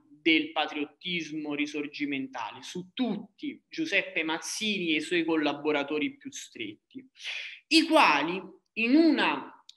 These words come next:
lettera dei primi anni quaranta, pensando alla possibilità di riprendere il moto rivoluzionario in Italia,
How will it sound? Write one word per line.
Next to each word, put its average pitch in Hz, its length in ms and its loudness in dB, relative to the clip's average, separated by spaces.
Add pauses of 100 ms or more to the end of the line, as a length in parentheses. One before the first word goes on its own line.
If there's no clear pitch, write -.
(120)
lettera 160 840 2
dei 156 140 6
primi 202 340 0
anni 175 360 2
quaranta, 139 840 -2
pensando 160 1120 0
alla 143 300 -2
possibilità 156 840 0
di 175 140 -4
riprendere 165 720 2
il 139 180 -4
moto 170 340 -4
rivoluzionario 147 1400 -2
in 175 160 -4
Italia, 147 680 -6